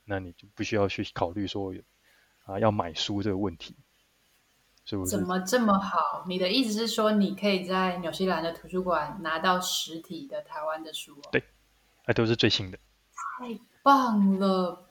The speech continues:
Speaker 2: 吧！
Speaker 1: 对，而且，而且它，这，这个是它真的很好的地方，而且它会送到，它会送到你，离你家最近的图书馆，所以你只要线上，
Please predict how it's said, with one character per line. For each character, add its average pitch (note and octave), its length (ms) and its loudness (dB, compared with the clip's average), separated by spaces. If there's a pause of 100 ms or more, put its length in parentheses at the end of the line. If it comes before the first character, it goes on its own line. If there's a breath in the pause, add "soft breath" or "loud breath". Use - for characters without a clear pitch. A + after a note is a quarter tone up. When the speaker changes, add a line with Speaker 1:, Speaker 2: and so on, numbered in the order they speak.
(100)
Speaker 2:
吧！ E3+ 580 4
Speaker 1:
对， G#2+ 160 -2
而 B2 80 6
且， A#2 180 6
而 A#2+ 160 4
且 A#2 140 8
它， A2+ 340 2
这， C3+ 200 6
这 - 260 4
个 C#3+ 100 8
是 D3+ 160 8
它 C3 200 8
真 - 120 0
的 G#2+ 80 2
很 G#2 80 0
好 G2 120 0
的 F2+ 60 -2
地 G#2 100 -2
方， - 100 6
而 A#2+ 80 4
且 A#2 60 2
它 B2+ 80 6
会 C3 80 8
送 B2+ 180 4
到， B2+ 180 8 (140)
它 - 80 6
会 B2 60 8
送 C3 160 4
到 A#2+ 160 6
你， F2+ 260 -4 (380)
离 A2 120 0
你 A#2 140 2
家 G#2+ 180 4
最 A2 220 0
近 A2 160 -6
的 F#2 80 -4
图 - 160 -12
书 F#2 120 -12
馆， - 200 -12
所 - 140 -4
以 - 20 0
你 A2 60 -2
只 G#2 40 2
要 F#2+ 80 4
线 A2 220 2
上， G2+ 220 2